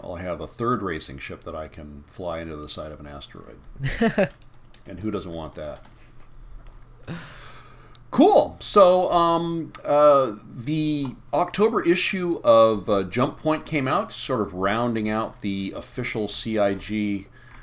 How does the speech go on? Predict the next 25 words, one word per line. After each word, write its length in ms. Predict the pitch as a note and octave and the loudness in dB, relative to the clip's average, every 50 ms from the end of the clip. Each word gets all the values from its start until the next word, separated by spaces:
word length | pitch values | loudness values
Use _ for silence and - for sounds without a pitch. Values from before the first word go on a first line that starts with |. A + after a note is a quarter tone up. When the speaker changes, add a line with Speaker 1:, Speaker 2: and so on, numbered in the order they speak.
| - - - - | -20 -20 -20 -18
Speaker 1:
uh, 200 | - F2+ F2 F2 | -14 -10 -10 -8
news 480 | E2+ E2+ E2+ F2+ G2 G#2 A2 G#2+ F2 F2+ | -8 -8 -6 -4 -2 -2 -2 -2 -4 -6
this 240 | G#2 G#2 G2+ - F#2 | -6 -6 -6 -6 -8
week. 400 | F#2+ G2 G#2 C#3 D3+ - - - - - - - - - - - - - | -6 -4 -4 -4 -6 -10 -16 -20 -20 -20 -20 -20 -20 -20 -20 -20 -18 -12
Uh, 260 | F2+ F2+ F2+ F2+ F2+ | -6 -2 -2 -2 -2
the 400 | F2 E2+ G#2 G2+ G2 G2 G2 - | -2 -4 -4 -4 -4 -4 -4 -2
October 500 | - G2+ G#2 - - - B2+ A#2+ A#2 B2+ | -2 -2 -4 -4 -6 -6 -6 -4 -4 -4
issue 260 | G#2 A#2 A#2 - C3+ | -4 -4 -4 -4 -4
of 80 | A2+ F#2 | -4 -4
Jump 240 | - A2+ A#2 B2 A#2+ - | -4 -4 -6 -6 -6 -8
Point 240 | - C3 C3 G#2+ F#2 | -8 -8 -8 -6 -6
made 220 | F#2 G2+ G#2+ A#2 | -4 -4 -2 -2
it 100 | A2 G2+ | 0 2
out 180 | A2+ B2+ B2+ - | 2 2 2 0
before 320 | A#2 - - A#2+ A#2 A2+ | -4 -10 -6 -2 -2 -2
the 120 | G#2 G#2+ G#2+ | 0 0 -2
end 120 | A2 A2 | -2 0
of 80 | G#2+ G#2+ | 0 2
October, 560 | G#2 G2+ - - G#2+ G2 G2 C#3+ G#3+ B3+ - - - - - - - - - - - - | 2 0 0 -2 -4 -2 -2 -2 -4 -6 -8 -16 -20 -20 -20 -20 -20 -20 -20 -20 -12 -6
and, 440 | A2+ A2 A2 G#2+ G#2+ G#2+ G#2+ G#2+ G2+ | -2 0 2 2 2 2 2 2 2
uh, 120 | G#2 G2+ | 2 0
this 240 | G2 A2 C#3+ - - | 0 0 -2 -2 -2
month 260 | C3 B2+ C#3+ D#3+ - - | 0 0 -2 -2 -4 -6
it 140 | A2+ G#2 - - | -6 -8 -8 -8
featured 880 | - - C3+ C3+ C3+ - - - C3+ A#2+ A2+ A2 A2 G#2+ G2 - - | -10 -8 -6 -6 -6 -6 -6 -4 -2 -2 0 0 -2 -2 -4 -8 -14